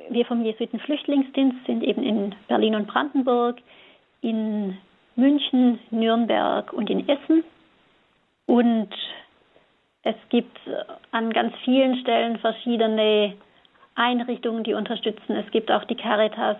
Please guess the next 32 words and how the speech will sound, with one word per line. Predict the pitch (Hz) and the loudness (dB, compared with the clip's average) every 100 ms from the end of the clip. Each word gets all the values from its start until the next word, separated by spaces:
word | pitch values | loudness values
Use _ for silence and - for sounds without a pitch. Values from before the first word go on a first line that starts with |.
| - | -6
Ähm, | 226 214 214 208 208 190 - - - - _ _ _ _ _ - | -2 2 2 0 -6 -10 -18 -20 -20 -20 _ _ _ _ _ -2
ja, | 226 226 240 | 2 2 2
Sie | 240 | -4
können | 240 226 226 - - _ - | -6 -6 -6 -8 -16 _ -2
vor | 226 | 0
Ort | - 233 - | 2 2 0
schauen, | 226 226 254 285 285 - - 226 233 | -2 2 2 0 -6 -8 -8 -6 -2
ähm, | 226 226 220 220 214 208 - - - - 220 _ | -2 -4 -4 -6 -6 -10 -6 -6 -6 -6 -10 _
was | 226 220 233 | -4 -2 -6
es | - _ | -10 _
vor | 220 | -4
Ort | 240 262 - | -4 -4 -4
auch | 233 233 | -4 -4
gibt. | - 277 240 220 - 214 - - 220 - - - - | -8 -8 -4 -6 -4 -6 -6 -6 -6 -4 -6 -6 0
Und, | 233 220 214 214 - | 2 2 0 -4 -2
ähm, | 214 208 202 214 247 175 214 - - - - - - 196 | 0 0 0 -2 -4 -4 -6 -6 -6 -6 -6 -8 -10 -6
genau, | 220 196 196 196 185 233 - | -4 -2 -2 -4 -10 -20 -8
wir | 220 214 | -6 -4
haben | 233 208 | -6 -8
jetzt | - | -6
nicht | 214 - | -10 -6
den | 214 | -2
Überblick | 220 214 226 220 | -2 0 -2 0
über | 202 - | -2 0
alle | - 214 220 | 0 0 -2
Einrichtungen | 202 208 208 196 214 202 | -2 -6 -8 -10 -8 -6
in | 202 | 0
Deutschland, | 196 220 - 196 | 2 0 -2 -4
aber | 196 196 | -2 -2
wir | 202 | -2
helfen | 220 196 - | -2 -4 -4
auch | - | -4